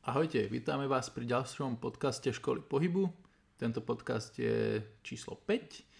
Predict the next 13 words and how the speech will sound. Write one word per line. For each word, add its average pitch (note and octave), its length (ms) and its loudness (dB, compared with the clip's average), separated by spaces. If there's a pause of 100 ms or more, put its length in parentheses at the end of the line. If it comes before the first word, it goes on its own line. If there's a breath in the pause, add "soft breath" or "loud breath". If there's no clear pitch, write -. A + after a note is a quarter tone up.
(420 loud breath)
V D3 80 -6
tomto D3 160 0
podcaste C#3+ 480 0
sme, C3 300 0 (100)
e, A#2+ 60 -2 (920)
pozvali B2+ 720 6
Michala B2+ 320 0
Barbiera, C3+ 480 6
ktorý A#2+ 320 0
je A#2 80 4
náš A2 160 0 (240)
dlhoročný B2 560 2
kamarát. C3 560 4